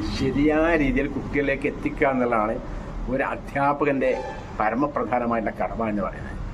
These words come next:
അപ്പം അതൊരിക്കലും ഒരു യാന്ത്രികമായ പ്രവർത്തനമാവില്ല. അപ്പം നമുക്കറിയാം, ഒരു, ഒരുപാട് പരിശീലനങ്ങൾ കിട്ടിയിട്ടാണ് അധ്യാപകരാവുന്നത്. ഇപ്പം എൽ പിയിലും യു പിയിലൊക്കെ ആണെങ്കിൽ, ആ, ടി ടി സി അല്ലെങ്കിൽ ഇപ്പം ഡി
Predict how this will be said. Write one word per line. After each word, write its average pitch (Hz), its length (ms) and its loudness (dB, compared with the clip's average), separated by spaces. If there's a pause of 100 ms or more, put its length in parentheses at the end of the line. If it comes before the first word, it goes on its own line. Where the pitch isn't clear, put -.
(520)
അപ്പം 160 220 2 (460)
അതൊരിക്കലും 165 600 4
ഒരു 156 60 8
യാന്ത്രികമായ 143 680 6
പ്രവർത്തനമാവില്ല. 113 720 2 (880)
അപ്പം 139 140 2
നമുക്കറിയാം, 151 460 6 (160)
ഒരു, 127 220 -2 (100)
ഒരുപാട് 147 260 6
പരിശീലനങ്ങൾ 147 600 2
കിട്ടിയിട്ടാണ് 131 480 0
അധ്യാപകരാവുന്നത്. 120 800 0
ഇപ്പം - 840 0 (160)
എൽ 113 80 0
പിയിലും 127 380 0
യു 123 40 2
പിയിലൊക്കെ 123 400 0
ആണെങ്കിൽ, 120 320 0 (440)
ആ, 110 180 2
ടി 110 280 -2
ടി 120 80 0
സി 120 140 -2
അല്ലെങ്കിൽ 113 240 0
ഇപ്പം 117 300 -2
ഡി 110 100 0